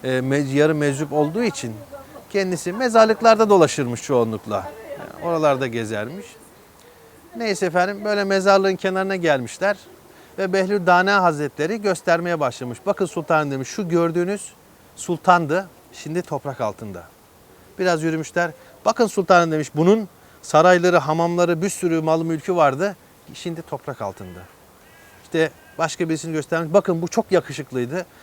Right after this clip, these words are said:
bütün kadınlar aşıktı, şimdi toprak altında." Başka bir mezarı göstermiş. "Bakın sultanım," demiş, "bu mezardaki kadın çok güzeldi. Erkekleri peşinden koştururdu. Erkekler onunla evlenebilmek için ayaklarının altına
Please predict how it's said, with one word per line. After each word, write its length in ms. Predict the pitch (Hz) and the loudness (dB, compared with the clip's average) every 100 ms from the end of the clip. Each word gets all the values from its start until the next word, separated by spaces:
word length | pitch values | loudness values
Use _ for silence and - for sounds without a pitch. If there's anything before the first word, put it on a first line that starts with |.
| - - | -20 -10
bütün 240 | 247 240 208 | -8 -6 0
kadınlar 440 | 190 170 170 160 | 2 2 -2 2
aşıktı, 640 | 165 170 - 185 151 180 - _ _ | 6 6 6 -6 -4 -6 -8 _ _
şimdi 200 | - 156 | -12 -10
toprak 400 | 151 127 - 151 | -6 -6 -6 -8
altında." 380 | 110 101 95 87 85 _ _ - - - | -6 -8 -12 -18 -20 _ _ -20 -16 -4
Başka 300 | 151 - 170 | -4 -2 -4
bir 40 | |
mezarı 260 | 151 143 160 | -4 -4 -4
göstermiş. 600 | 156 - 123 127 147 - _ - - - | -4 -4 -6 -6 -12 -18 _ -20 -14 2
"Bakın 280 | 180 - 196 | 2 4 0
sultanım," 500 | - 147 147 139 135 | 0 -4 -2 -2 -2
demiş, 340 | 131 123 - | -4 -6 -8
"bu 80 | 170 | -6
mezardaki 580 | 170 160 170 160 170 180 | -2 0 0 0 -4 -8
kadın 420 | - 151 160 202 - - - - - - | -2 -2 -2 -4 -14 -20 -20 -20 -20 2
çok 240 | 226 - | 2 2
güzeldi. 500 | 143 123 113 92 95 - - - | -4 -2 -2 -4 -12 -16 -20 -14
Erkekleri 460 | - 196 202 - 175 | -6 -4 -4 -2 -4
peşinden 420 | 165 147 160 165 | -4 -8 -6 -8
koştururdu. 640 | 160 139 - 131 117 107 104 - - | -6 -8 -6 -8 -8 -8 -10 -14 -2
Erkekler 640 | 147 147 190 175 196 220 156 - - | 0 2 0 -2 2 2 2 -14 -12
onunla 380 | 151 165 180 190 | -4 -2 0 0
evlenebilmek 720 | 147 160 175 180 175 175 208 226 | 0 0 0 0 -2 -4 -6 -6
için 320 | - 156 117 - - - | -6 -6 -6 -14 -16 0
ayaklarının 480 | 170 185 - 185 | 2 2 0 -2
altına 460 | 156 156 180 185 117 | 0 -2 -2 -4 -4